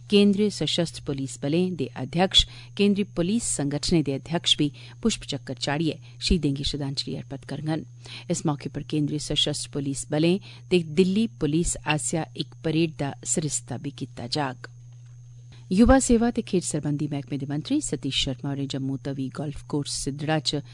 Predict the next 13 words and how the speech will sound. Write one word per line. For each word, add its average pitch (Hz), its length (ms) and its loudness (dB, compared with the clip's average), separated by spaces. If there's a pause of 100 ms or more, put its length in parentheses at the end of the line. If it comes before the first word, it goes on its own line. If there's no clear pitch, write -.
(220)
आयोजित 151 500 2 (300)
दिवाली 185 420 6
कप - 340 -4
बीह् 160 200 0
सौ 143 180 -4
पंजी 135 340 -2
दे 139 140 -4
समापन 131 500 -4
समारोह 127 400 -4
च - 200 -8
हिस्सा - 260 -4
लैता। 120 360 -4 (420)
इसदा 143 220 0